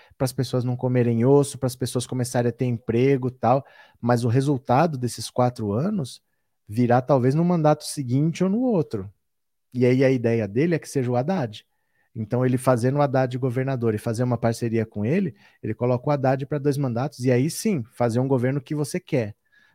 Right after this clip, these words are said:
Mas agora é o governo que dá pra fazer. É o governo que dá, né? É, cadê quem mais? "O foco nas eleições é Lula em primeiro turno e eleger uma maioria no Congresso." Maioria não dá.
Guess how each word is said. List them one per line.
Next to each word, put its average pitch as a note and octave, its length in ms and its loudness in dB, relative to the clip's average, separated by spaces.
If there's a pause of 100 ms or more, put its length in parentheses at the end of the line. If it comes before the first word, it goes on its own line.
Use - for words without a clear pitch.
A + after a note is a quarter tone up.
Mas A2 180 -4
agora B2 300 0
é - 20 2
o C#3 60 0
governo C3+ 320 -2
que - 120 -8
dá B3+ 220 -4
pra D#3 140 -4
fazer. G#2 340 -8 (460)
É F#2+ 80 -10
o - 20 -14
governo G#2 280 -6
que F#3 100 -14
dá, E3 280 -4 (220)
né? C3 180 -8 (1160)
É, G2 920 -2
cadê F#2+ 280 -4
quem G2 200 -6
mais? G#2 500 -2 (380)
"O A#3 100 2
foco F#3+ 560 8
nas E3+ 200 2
eleições D3+ 500 2
é D3+ 80 8
Lula C#3 340 4
em C3 60 0
primeiro B2+ 380 0
turno C3 340 0
e C3 80 2
eleger B2 480 2
uma B2 240 0
maioria A#2+ 520 2
no B2 120 -2
Congresso." G2+ 560 -4 (960)
Maioria D#3+ 720 6
não D#4+ 160 -2
dá. A#2+ 320 2